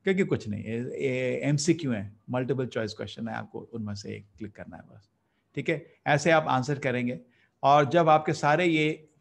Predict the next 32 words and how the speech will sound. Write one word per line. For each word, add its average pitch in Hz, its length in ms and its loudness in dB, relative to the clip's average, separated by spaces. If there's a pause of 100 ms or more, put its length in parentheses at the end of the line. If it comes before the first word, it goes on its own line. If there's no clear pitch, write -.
क्वेश्चन 143 360 -4
के 139 100 -2
आंसर 120 360 0
हो 135 180 -2
जाएंगे, 113 460 -2 (360)
उसके 151 240 -4
बाद 156 380 0
नेक्स्ट 139 340 0
चैप्टर 135 300 -2
के 135 120 -8
लिए 139 120 -4
ऊपर 139 280 -4
क्लिक 117 300 -12
करने 101 240 -12
का। - 180 -20 (420)
इधर 190 280 6
एक 156 260 2
गलती 123 280 0
सब 117 220 -8
लोग 120 200 -6
करते 107 280 -8
हैं, 107 260 -10 (400)
ठीक 135 120 -6
है, 165 100 -2
कभी-कभी 123 440 -2
गलती 107 280 -4
हो 123 80 0
जाती 123 300 -4
है, 147 260 -8
ठीक 113 200 -6
है। 170 220 -8 (600)
इसमें 170 500 -2